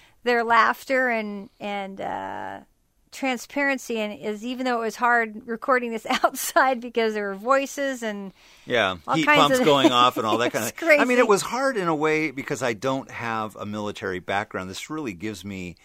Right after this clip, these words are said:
Speaker 2: an incredible appreciation for where these folks are coming from and what people are dealing with. 'Cause, yeah, I mean, the closest I ever came to military service was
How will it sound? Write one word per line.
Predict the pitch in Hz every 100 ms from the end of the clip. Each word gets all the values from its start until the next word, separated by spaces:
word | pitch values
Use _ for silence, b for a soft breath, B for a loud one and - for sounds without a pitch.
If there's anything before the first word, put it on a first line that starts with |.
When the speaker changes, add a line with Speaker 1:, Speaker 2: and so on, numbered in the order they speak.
| B B B 107
Speaker 2:
an |
incredible | 107 - 143 139 113 107 98 98
appreciation | - 127 110 113 107 110 92
for | - 95 90
where | 107 110
these | 101 92
folks | 107 95 -
are |
coming | - 110 101
from | 92 95 87
and | 90
what | 95 -
people | 110 95
are | 90
dealing | 92 113 92
with. | 87
'Cause, | 113 107
yeah, | 123
I |
mean, | 123 113
the |
closest | - 147 110 117
I | 131
ever | 107
came | - 107
to | 90
military | 95 95 92 101
service | 90 107 104 90
was | 85